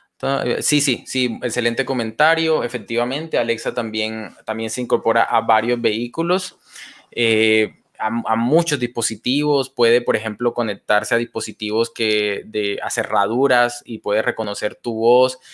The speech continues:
y, o hacerte preguntas eh, para saber si eres tú efectivamente y dejarte pasar. O sea, la verdad que me parece cosas muy locas.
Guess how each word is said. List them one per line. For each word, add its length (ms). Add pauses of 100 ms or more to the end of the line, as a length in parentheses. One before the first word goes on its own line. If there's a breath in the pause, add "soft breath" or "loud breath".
(120)
y, 140
o 120
hacerte 300
preguntas 720 (360 soft breath)
eh, 280
para 260
saber 300
si 180
eres 240
tú 160
efectivamente 640
y 60
dejarte 340
pasar. 560
O 240
sea, 140
la 80
verdad 200
que 80
me 60
parece 260
cosas 240
muy 200
locas. 360